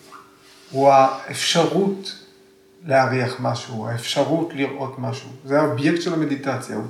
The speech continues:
טן מטרה. הוא רק באיכות מסוימת, הוא רק מאפיין, האובייקט היה מאפיין של משהו מהפרקריטי. אננדה, זאת התחושת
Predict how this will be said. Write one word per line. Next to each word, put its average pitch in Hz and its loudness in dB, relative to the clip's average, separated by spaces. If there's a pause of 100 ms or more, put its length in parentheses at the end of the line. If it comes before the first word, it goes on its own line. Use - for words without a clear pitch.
טן 147 2
מטרה. 143 0 (840)
הוא 131 -2
רק 151 0 (220)
באיכות - -4
מסוימת, 127 -6 (520)
הוא 135 -6
רק 151 -2
מאפיין, 156 0 (100)
האובייקט 139 -2
היה 135 2
מאפיין 156 -2 (200)
של 120 -6 (1160)
משהו 123 0
מהפרקריטי. 113 -8 (1300)
אננדה, 165 6 (360)
זאת 135 -6
התחושת 135 2